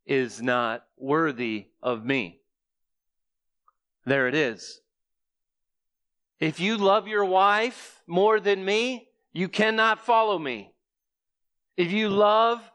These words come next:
your father and mother more than me, you're more devoted to them than me,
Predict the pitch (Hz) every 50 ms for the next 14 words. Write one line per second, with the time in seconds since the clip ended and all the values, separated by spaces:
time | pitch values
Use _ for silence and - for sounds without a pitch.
0 | _ _ _ - 160 185 180 - - - 196 196 208 208 220 220 220 214 208 208
1 | - - 185 175 175 180 196 220 220 220 214 202 190 190 202 214 220 196 196 202
2 | 190 190 190 202 220 226 233 254 247 - _ _ _ _ _ _ _ _ _ _
3 | _ _ _ _ _ _ _ _ _ _ - 156 170 170 180 196 208 214 208 190
4 | 185 151 180 202 208 214 214 214 214 214 - 202 165 170 185 185 202 226 233 254
5 | 254 247 - _ _ _ _ _ _ _ _ _ _ _ _ _ - 135 151 175
6 | 175 175 185 196 214 226 247 247 240 -